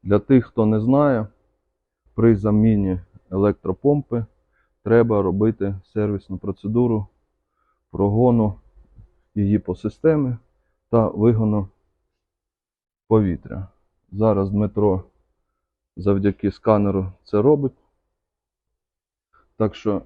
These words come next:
якщо ви міняєте самостійно електропомпу і у вас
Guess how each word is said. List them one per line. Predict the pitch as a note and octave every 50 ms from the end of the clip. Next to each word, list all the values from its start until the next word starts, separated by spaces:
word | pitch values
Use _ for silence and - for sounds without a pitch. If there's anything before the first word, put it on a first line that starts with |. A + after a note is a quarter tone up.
| - -
якщо | - A2 G#2+ G#2 - - - A#2+ A2 G#2
ви | G#2 A2 G#2+ F2+ -
міняєте | - G2 G#2 G#2+ G#2+ G#2 G2+ G2+ F#2+ F#2+ F#2+ F2
самостійно | - - G#2+ G#2+ G#2+ G2+ - - - G#2 G2 G2 F#2+ F#2+
електропомпу | F#2+ G#2 G#2+ F#2+ - - G2 F#2+ - D#3 D#3+ D#3+ - - B2+ B2 A2+ - _ _ _ _ _ _ _ _ _ _ _ _ _ _ _ _ _ _ _ _ _ _ _ _ _ _ _ _ _ -
і | - F#2+ G2
у | G2+ G2
вас | G2 A2 G#2+ G2 - - - _